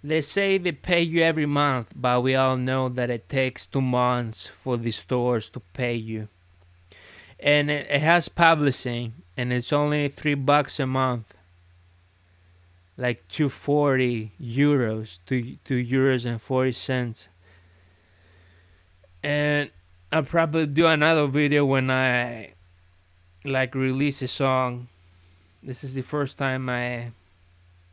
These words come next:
I go and click release. So I don't know why they have my picture.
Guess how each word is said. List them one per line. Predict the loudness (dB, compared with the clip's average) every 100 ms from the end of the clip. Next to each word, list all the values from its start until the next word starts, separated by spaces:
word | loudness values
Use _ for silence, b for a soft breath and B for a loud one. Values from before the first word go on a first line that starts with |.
| _ _ _ _ _ b b b b b -16
I | -10 -8
go | -4 -2
and | -2 -4
click | -6 -4 -4
release. | -2 -4 -2 -4 -4 -8 -14 -18 _ _ _ _ _ _ _ _ _ _ _ _ _ b b b _
So | -6 -2
I |
don't | -2 -2
know | -4
why | -2 0 0
they | -2
have | -2 0 2
my | 0 -2 -2
picture. | -2 0 0 0 0